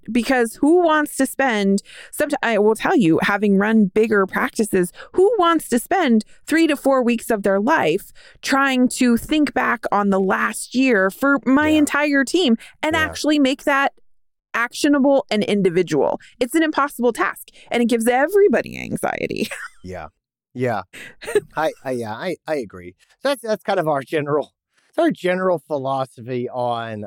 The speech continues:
Speaker 2: uh, on, on evaluations. Um, the,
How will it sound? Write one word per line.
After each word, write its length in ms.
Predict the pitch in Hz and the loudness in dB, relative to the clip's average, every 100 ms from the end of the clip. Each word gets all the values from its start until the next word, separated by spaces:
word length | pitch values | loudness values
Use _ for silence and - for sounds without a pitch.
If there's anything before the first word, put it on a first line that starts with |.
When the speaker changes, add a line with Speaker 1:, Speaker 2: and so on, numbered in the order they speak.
| - | -8
Speaker 2:
uh, 380 | 110 104 98 95 _ _ _ - | -8 -8 -10 -14 _ _ _ -8
on, 240 | 131 135 135 | -4 -4 -4
on 180 | 139 139 | -4 -4
evaluations. 960 | 117 101 98 101 95 95 - - - _ | -4 -8 -8 -8 -10 -14 -18 -20 -20 _
Um, 420 | 120 117 113 104 110 _ _ _ _ | -4 -2 -4 -8 -14 _ _ _ _
the, 460 | - 143 160 165 - | -8 0 0 0 -4